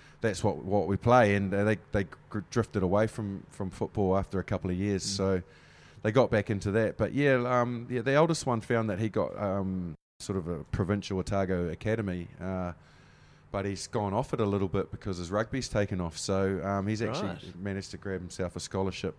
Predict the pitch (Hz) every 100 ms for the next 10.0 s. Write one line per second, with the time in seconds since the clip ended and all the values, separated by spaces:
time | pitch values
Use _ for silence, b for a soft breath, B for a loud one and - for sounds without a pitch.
0 | 92 90 90 92 90 95 90 - 90 90
1 | 95 98 92 92 90 87 90 85 b b
2 | b b b b b - 95 95 87 87
3 | 87 - 90 90 87 85 95 90 95 92
4 | 90 85 95 90 82 98 98 98 - -
5 | - - 90 90 82 82 58 - - -
6 | 104 92 - 90 82 - 101 95 85 b
7 | b b b b 120 120 104 - 107 92
8 | - 104 104 90 98 92 104 107 101 95
9 | 92 95 - - 101 104 107 101 95 90